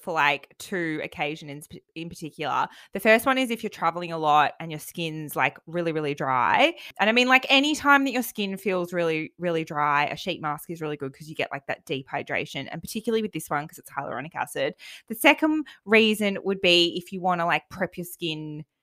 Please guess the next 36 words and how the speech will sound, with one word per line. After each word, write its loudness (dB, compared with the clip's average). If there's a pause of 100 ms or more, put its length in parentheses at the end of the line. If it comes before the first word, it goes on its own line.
(360)
before 4
doing -2
your -4
makeup -4
for -4
an -2
event. 0
However, 4
I 8
wanted 2
to 0
ask 2
you, -4
Jo, 2
do -8
you 0
do 0
the 0
sheet 0
mask? 2
I 8
do -2
the -2
sheet -4
mask -2
the -4
night 2
before. -2
Like, -2
I -2
don't -6
think -12
I 0
would -2
do 0
it 2